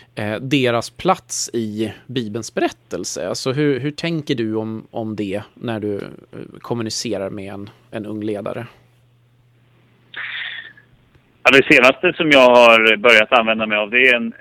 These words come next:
Speaker 2: en beskrivning som jag har tagit del av på nätet som, av en pastor från U S A som heter James Chung, tror jag. Eh, ja, asiatiskt namn, men, men amerikan. Han,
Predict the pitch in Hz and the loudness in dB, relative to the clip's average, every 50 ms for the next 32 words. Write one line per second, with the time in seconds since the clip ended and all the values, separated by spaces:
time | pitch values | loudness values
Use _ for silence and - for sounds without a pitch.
0 | - 120 117 113 110 117 - _ - 120 110 104 104 104 - - 110 107 104 104 | -20 -20 -20 -20 -18 -20 -12 _ -6 -6 -6 -6 -10 -14 -12 -10 -10 -10 -12 -14
1 | _ _ _ _ _ _ _ _ _ - 113 113 110 107 104 104 101 95 110 107 | _ _ _ _ _ _ _ _ _ -10 -8 -4 -2 -2 -2 -2 -2 -2 -2 -2
2 | 98 98 98 95 92 - - - 113 107 101 104 98 98 90 - 107 123 147 131 | -2 -2 -2 -4 -8 -10 -6 -4 -2 0 2 4 4 4 2 2 4 4 4 4
3 | - 107 98 - 110 92 110 107 104 104 101 98 98 - - - - - - _ | 4 0 -4 -6 -6 -4 -2 0 0 0 -2 -2 -4 -8 -10 -12 -14 -20 -16 _
4 | - 113 - - 120 - - 120 110 98 - 113 107 104 104 107 - 156 165 160 | -14 -2 2 2 2 2 2 -2 -2 0 -2 -2 -2 0 0 2 6 6 6 6
5 | - - 127 113 - 113 98 117 117 110 107 - - - - - _ _ - - | 6 4 4 4 2 2 4 6 6 6 4 2 -4 -10 -12 -12 _ _ -8 -6
6 | - - - - 143 151 123 104 98 92 - 101 92 85 92 92 - _ _ _ | -4 -2 2 4 4 4 2 0 -4 -8 -6 -4 -2 -2 -4 -6 -8 _ _ _
7 | _ _ _ _ _ _ _ _ - - - 92 95 90 87 - - - _ - | _ _ _ _ _ _ _ _ -20 -18 -14 -12 -12 -10 -10 -12 -16 -16 _ -18
8 | - - - - - 85 - - - _ - 117 107 - 117 110 113 - - 104 | -12 -10 -8 -6 -6 -6 -8 -12 -14 _ -4 -4 0 4 4 4 4 2 -2 -4
9 | - - 143 147 110 101 95 98 95 95 110 107 104 101 98 98 95 _ _ _ | 2 4 4 4 4 4 2 0 -2 -4 -6 -6 -6 -6 -6 -8 -12 _ _ _
10 | - - _ _ _ _ _ _ _ - 107 113 113 - 160 143 117 113 120 143 | -20 -20 _ _ _ _ _ _ _ 4 4 4 6 6 6 6 6 6 4 2
11 | 147 135 123 | 0 -2 -4